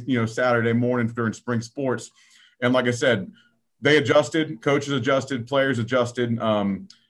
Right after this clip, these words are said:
and, and we came out with a win. So we feel really good going into a really tough game against Springboro tonight.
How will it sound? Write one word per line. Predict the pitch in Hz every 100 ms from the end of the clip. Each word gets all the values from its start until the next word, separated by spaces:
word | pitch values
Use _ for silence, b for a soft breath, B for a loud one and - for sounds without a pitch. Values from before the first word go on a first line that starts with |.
| _
and, | 113 113
and | 120 113
we |
came | 120 131 120
out | 113
with | 107
a | 107
win. | 101 107 95
So | 117
we | 117
feel | 160 208 185
really | 180 139
good | 151 147
going | 131 135
into | 135 131
a | 113
really | 101 123 123
tough | 135 123
game | 120 120 123
against | 113 107 -
Springboro | 120 120 117 120 117
tonight. | 110 110 123 120